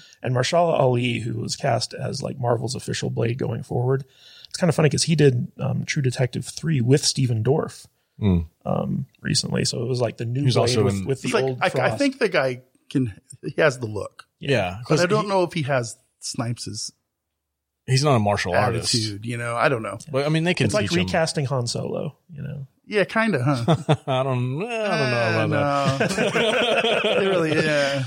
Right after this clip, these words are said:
Speaker 2: All right, guys. That's it for our dis-, our discussion on Blade. Coming up next is our discussion on Spawn. But before we get into it, uh, let's take a quick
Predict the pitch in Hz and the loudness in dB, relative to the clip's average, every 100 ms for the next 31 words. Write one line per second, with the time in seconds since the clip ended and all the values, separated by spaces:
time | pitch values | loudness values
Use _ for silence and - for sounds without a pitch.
0 | 120 143 160 123 113 110 110 107 - - | -2 0 2 2 2 2 2 0 -6 -14
1 | - 147 151 151 131 123 117 104 - 120 | -6 0 0 2 2 2 2 0 0 2
2 | 110 - 120 113 107 107 98 113 117 117 | 2 0 0 0 0 0 0 2 2 2
3 | 123 165 170 160 139 135 147 139 - - | 2 2 2 2 0 2 2 2 -2 0
4 | 170 160 143 123 123 117 - 156 147 - | 2 2 2 2 2 2 0 0 0 2
5 | 143 143 143 143 - - - - 117 123 | 2 2 0 -2 -2 -2 -2 0 2 4
6 | 107 90 87 104 104 - 123 117 113 123 | 2 0 -2 -2 -2 0 0 2 2 2
7 | 117 131 127 113 - 110 104 104 - 101 | 2 2 0 -2 -2 0 0 0 0 0
8 | 95 - 131 | 0 2 0